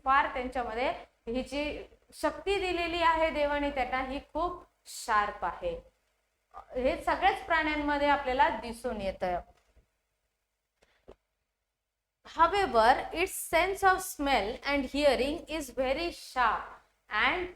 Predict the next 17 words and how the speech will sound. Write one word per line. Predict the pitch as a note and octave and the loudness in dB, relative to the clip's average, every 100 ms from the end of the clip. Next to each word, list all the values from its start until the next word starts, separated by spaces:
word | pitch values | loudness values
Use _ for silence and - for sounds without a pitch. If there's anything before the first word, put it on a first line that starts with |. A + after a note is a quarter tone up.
| _ _ _ _ A3 | _ _ _ _ 0
warns | C4 F4 D4 A3+ - | 4 4 2 -4 -10
it | C4 A#3+ | -6 0
about | A#3+ G#3+ C4 F4+ - G#3+ | 2 4 4 4 -2 -6
approaching | A#3+ A#3 A3+ D#4+ D#4+ G#3+ | -2 -2 -2 -2 -2 -2
danger. | G#3+ G#3+ G#3 F#3+ - - _ _ _ | -2 -2 -2 -4 -4 -12 _ _ _
जर | C#4+ D#4+ | 0 2
का | F#4 | 2
काही | F#4 E4+ F#4 | 2 2 2
डेंजर | C#4+ D4+ D#4 F4+ | 0 -2 0 0
येणार | F4 D#4 E4+ F4 | 0 -2 0 0
असेल | E4 E4+ D#4 | -2 -2 -4
समोर, | D#4 C#4 C4+ | -2 -2 -2
काही | C#4 C#4+ | -2 0
आ-, | D4 B3+ B3 - - | 4 2 0 -6 -4
आघात | B3 A#3 E4 E4+ | -2 2 2 2
होणार | D#4+ D4+ D4+ | -2 0 0
असेल | D4 D4 D4+ A#3+ G3 - | 0 -2 -2 -2 -4 -14